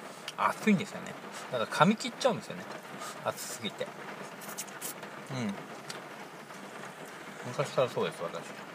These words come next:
うん、うまい。さあ、点数いこ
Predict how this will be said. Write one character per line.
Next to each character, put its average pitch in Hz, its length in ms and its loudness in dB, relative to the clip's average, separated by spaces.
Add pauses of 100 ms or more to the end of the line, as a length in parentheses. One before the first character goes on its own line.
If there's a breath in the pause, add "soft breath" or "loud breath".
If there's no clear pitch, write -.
(720)
う 208 60 6
ん、 208 40 8
う 139 60 4 (180)
ま 170 120 12
い。 - 60 6 (540)
さ - 220 8
あ、 - 1400 -10
点 131 100 -2
数 - 100 -2
い 113 40 0
こ 101 160 0